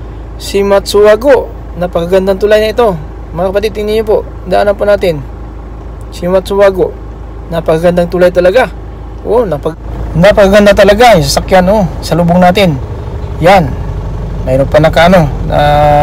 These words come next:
ano, sa tao nakalakad, sasakyan yan.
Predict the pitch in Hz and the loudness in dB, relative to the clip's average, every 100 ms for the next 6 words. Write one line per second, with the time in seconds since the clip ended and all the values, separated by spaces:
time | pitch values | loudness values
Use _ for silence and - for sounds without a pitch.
0 | 147 160 151 - - - 156 147 143 139 | 4 4 2 0 -4 -2 0 2 2 2
1 | 139 139 135 147 151 147 143 147 143 160 | 2 2 2 2 2 2 2 0 4 2
2 | 147 - - - - - 160 147 151 151 | 2 -4 -6 -4 -4 0 2 2 4 2